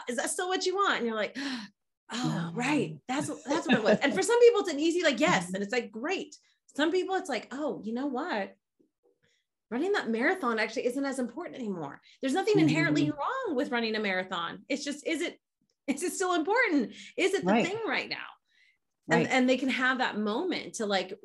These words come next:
Speaker 1: evaluate it before they try to do all the things. So I love that you bring them to that 'cause it's so important.
Speaker 2: Yeah. Yeah. Well, and this was a pothole I fell into also as someone who loves systems and believes that they're powerful,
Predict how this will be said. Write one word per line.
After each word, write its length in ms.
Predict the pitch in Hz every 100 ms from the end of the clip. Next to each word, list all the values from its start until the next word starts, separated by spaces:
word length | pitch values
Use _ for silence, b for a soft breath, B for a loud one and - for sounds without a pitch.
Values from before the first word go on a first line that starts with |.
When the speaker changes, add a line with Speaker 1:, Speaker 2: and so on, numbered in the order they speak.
| 151 -
Speaker 1:
evaluate 720 | 208 180 196 240 339 233 185
it 140 | 185 190
before 340 | 202 220 226
they 80 | 240
try 180 | 226 196
to 120 | 208
do 280 | 190 175 - -
all 540 | 165 156 151 147 165 _ -
the 80 | 170
things. 560 | - 311 175 131 -
So 80 | 196
I 120 | 190
love 280 | 208 233 294
that 140 | 262 220
you 100 | 208
bring 300 | 202 233 220
them 200 | 156 151
to 100 | 160
that 240 | 143 123
'cause 80 | - 180
it's 200 | 165 -
so 220 | 233 220
important. 500 | 175 - 208 120 - _ _ _ _ _ _ _ _ _ _ _ -
Speaker 2:
Yeah. 380 | 247 277 151 127
Yeah. 200 | 196 185
Well, 200 | 190 190
and 260 | 185 185 -
this 260 | - 185 185
was 120 | 185
a 60 | -
pothole 440 | 151 139 151 139
I 80 | 165
fell 240 | 190 135
into 640 | 131 127 - 131 127 123 127
also 440 | 151 220 - 127 127
as 120 | 127
someone 220 | 139 131
who 120 | 131
loves 320 | 123 127 127
systems 460 | - 160 - 131 120
and 80 | 123
believes 300 | 120 123 117
that 120 | 120
they're 140 | 131 113
powerful, 800 | - 180 196 - 120 120 127